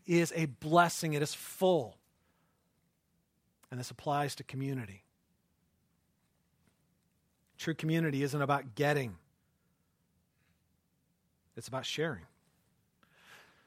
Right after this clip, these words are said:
In Acts two forty-two, where it says, "They were devoted to the apostles' teaching and the fellowship." The word fellowship there is the Greek word koinonia.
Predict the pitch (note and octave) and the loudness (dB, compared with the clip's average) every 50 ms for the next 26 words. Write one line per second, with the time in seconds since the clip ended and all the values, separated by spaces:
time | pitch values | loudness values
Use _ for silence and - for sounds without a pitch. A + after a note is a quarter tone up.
0 | _ _ _ _ _ _ _ _ _ _ - D#3 D#3 D#3+ F3+ F#3 - - - G3+ | _ _ _ _ _ _ _ _ _ _ -4 2 4 4 4 2 0 -2 -2 0
1 | - G3+ F#3 F3+ E3 D3 - D#3 C3 B2 B2+ C#3 C#3 - - E3 C#3+ C3 C3 A2+ | 2 4 4 4 2 0 -4 -6 -4 -4 -6 -8 -8 -6 -4 -4 -2 -4 -4 -6
2 | C3 C3 C3+ C3 B2 C3+ C#3 C3 C#3+ D3+ D#3+ E3 D#3+ D#3 - - - - D#3+ D3 | -6 -6 -6 -4 -4 -4 -2 0 2 2 2 2 2 -2 -6 -8 -6 -4 -2 -2
3 | C3 A2 F#2+ - _ _ - D3 C3+ - - C3+ C3+ C3+ - F3+ D#3 - - - | -2 -6 -8 -12 _ _ -8 -8 -6 -4 -4 -4 -4 -4 -6 -8 -12 -10 -6 -4
4 | F3 D#3+ - - D3+ E3 F#3 F3+ _ _ _ _ _ - - C#3+ C#3 C#3+ B2 - | -4 -4 -2 -4 -4 -4 -6 -8 _ _ _ _ _ -10 -6 -4 -4 -4 0 2
5 | D#3 D3+ D#3+ D#3 - - F3+ F3 E3 C3+ A#2+ - - G#2 - _ - C#3 C#3 C#3 | 4 4 4 2 4 4 6 6 4 2 -2 -6 -10 -12 -14 _ -10 -8 -8 -6
6 | - - G#3 A3+ G#3+ F3 - - D3 B2 - - B2 C3 C#3+ C#3 - - B2+ - | -2 2 4 4 4 4 2 -2 -6 -8 -6 -6 -4 -4 -4 -6 -6 -10 -12 -6
7 | - E3+ F#3 G3 F#3 - D3 D3+ D3+ D3+ - - - - E3+ E3 E3 E3+ D#3+ D3+ | -2 0 0 0 -2 -2 0 0 0 0 -4 -8 -8 -4 -2 -2 0 0 0 -2
8 | D3 D3 D3 C#3+ B2+ A2 F#2+ | -2 -2 -4 -6 -6 -10 -12